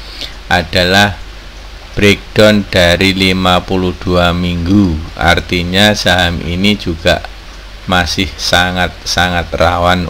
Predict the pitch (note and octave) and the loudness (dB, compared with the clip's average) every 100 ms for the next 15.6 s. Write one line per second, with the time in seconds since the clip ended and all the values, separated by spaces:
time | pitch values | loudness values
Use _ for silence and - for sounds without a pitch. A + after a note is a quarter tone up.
0 | E2+ E2+ D#2+ - - D#2+ D#2+ D#2+ D#2+ D#2 | -4 -4 -4 -4 -4 -4 -2 -2 0 0
1 | D2+ C#2 - - - - - - - - | -2 -6 -10 -16 -16 -18 -18 -18 -18 -18
2 | - - - - F2+ E2 D#2 F2+ G#2+ B2 | -18 -10 -10 -6 -2 0 2 4 6 4
3 | C3 - - - - - - F#2 A#2 A2+ | 0 -8 -16 -16 -16 -16 0 6 6 6
4 | A#2+ A#2 A2 G2+ - G2 G2 F2+ G2 F#2 | 6 4 4 4 4 6 6 6 4 4
5 | F2 F2 - F#2+ G2+ G#2 F2 D#2+ D#2 G2 | 2 -2 -2 0 4 4 4 2 0 -2
6 | - - - - - - - - - - | -6 -14 -18 -18 -16 -16 -14 -16 -16 -16
7 | - - - - - - - - - G#2+ | -16 -16 -16 -16 -16 -16 -16 -16 0 0
8 | F#2+ F#2+ F2 G2 F#2+ F2+ F2+ F#2 G2+ A#2 | 2 0 2 2 2 0 0 0 4 2
9 | A2+ G2+ F#2 F2+ D#2+ F2 F#2+ F2 F#2+ - | 2 0 4 4 4 2 2 0 -2 -2
10 | E2+ E2+ F2 E2+ E2 E2 - - - - | 0 2 0 -2 -4 -6 -12 -14 -16 -16
11 | - - - - - - - - - - | -16 -16 -18 -18 -18 -18 -16 -10 -2 2
12 | G#2+ - D2+ D#2+ G2 - - D2 D#2+ - | 2 2 0 0 -6 -10 -6 -2 -2 -6
13 | - - - - - - - - F2 E2+ | -12 -16 -16 -16 -16 -16 -14 -8 -2 0
14 | E2+ F2+ F2+ - D#2+ E2+ D#2+ F#2 F#2+ - | 0 -2 -2 0 0 -2 -2 2 2 0
15 | - F2 F2 E2 F2 E2 | -2 0 0 -2 -2 -2